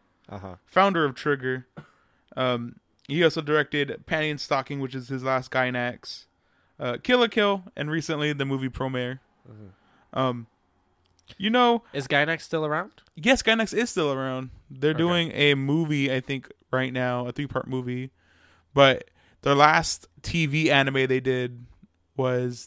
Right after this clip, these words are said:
Speaker 2: that one, the Upon Pleiades.
Speaker 1: Okay.
Speaker 2: Which is weird. Like, I don't know if they're, maybe they're doing between work right now.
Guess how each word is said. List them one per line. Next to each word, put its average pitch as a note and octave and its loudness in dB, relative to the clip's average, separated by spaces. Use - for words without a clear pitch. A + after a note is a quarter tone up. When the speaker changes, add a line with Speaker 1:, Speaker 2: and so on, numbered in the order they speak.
Speaker 2:
that B2+ 0
one, A#2+ -4
the A#2+ 0
Upon C3 0
Pleiades. B2 -4
Speaker 1:
Okay. A2 -8
Speaker 2:
Which D3 -4
is C#3 0
weird. C#3+ 2
Like, C#3+ 0
I C#3 2
don't E3 0
know D#3+ 2
if D3 -2
they're, D3 6
maybe D3 0
they're D3 4
doing D3 -2
between D3 -6
work D#3+ -4
right D#3+ -4
now. E3 -6